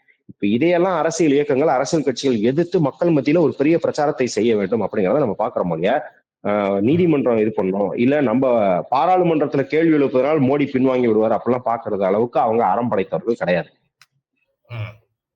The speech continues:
Speaker 2: கண்டிப்பா தோழர். So, இப்ப இந்த சஞ்சார் சாத்தி அப்படின்னு ஒரு ஆப் கொண்டு வராங்க. அது கண்டிப்பான முறையில ப்ரீ இன்ஸ்டால்டா இருக்கணும். அத,
Speaker 1: ம்.
Speaker 2: அத ரிமூவ் பண்ணக்கூடியது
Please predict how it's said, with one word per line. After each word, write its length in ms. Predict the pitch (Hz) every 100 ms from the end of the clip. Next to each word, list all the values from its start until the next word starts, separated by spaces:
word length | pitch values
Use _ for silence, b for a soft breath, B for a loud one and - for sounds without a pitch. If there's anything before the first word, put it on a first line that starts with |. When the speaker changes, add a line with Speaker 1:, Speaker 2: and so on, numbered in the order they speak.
| _ _ _ _ _
Speaker 2:
கண்டிப்பா 280 | - 113 104
தோழர். 280 | 85 82 85 - B B B
So, 180 | - 151
இப்ப 120 | 143
இந்த 140 | 135 127
சஞ்சார் 440 | 139 160 196 202 175
சாத்தி 240 | 156 160
அப்படின்னு 440 | 151 135 131 139
ஒரு 100 | 139
ஆப் 680 | 113 123 131 131 113 101 92
கொண்டு 200 | - 101
வராங்க. 520 | 101 92 82 87 143 -
அது 180 | 101 107
கண்டிப்பான 500 | 110 113 120 127 131
முறையில 340 | 120 117 127
ப்ரீ 260 | 123 127 123
இன்ஸ்டால்டா 500 | 117 110 113 110 107
இருக்கணும். 480 | 98 95 101 123 139
அத, 200 | 107 110
Speaker 1:
ம். 120 | -
Speaker 2:
அத 240 | 104 104 98
ரிமூவ் 280 | 104 127 123
பண்ணக்கூடியது 640 | 120 107 107 101 101 104